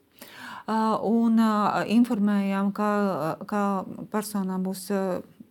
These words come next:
vai nu jāiesniedz ir dokumenti līdz trīsdesmitajam novembrim, ā, vai arī jāizbrauc. Nu, tātad šobrīd mums ir divi, ā, divi tūkstoši divi simti tādi, kas neko nav izdarījuši. Un, ā,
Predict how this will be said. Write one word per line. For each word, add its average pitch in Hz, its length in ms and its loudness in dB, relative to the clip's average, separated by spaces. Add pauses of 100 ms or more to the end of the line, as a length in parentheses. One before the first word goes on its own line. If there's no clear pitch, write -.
vai 202 140 2
nu 196 100 2
jāiesniedz 190 600 -2
ir 202 60 -6
dokumenti 220 520 2
līdz 202 320 0
trīsdesmitajam 196 640 -4
novembrim, 190 560 0 (560)
ā, 202 240 2
vai 220 320 2
arī 214 380 2
jāizbrauc. - 680 -2
Nu, 196 120 -2
tātad 240 340 0
šobrīd 214 440 0
mums 190 260 -4
ir 190 80 -4
divi, 202 340 0
ā, 170 320 -6
divi 208 220 -2
tūkstoši 220 520 -4
divi 208 200 0
simti 269 500 2
tādi, 220 400 0
kas 208 360 -6
neko 196 440 -4
nav 202 240 0
izdarījuši. 285 640 -4 (640)
Un, 226 400 6
ā, 220 180 4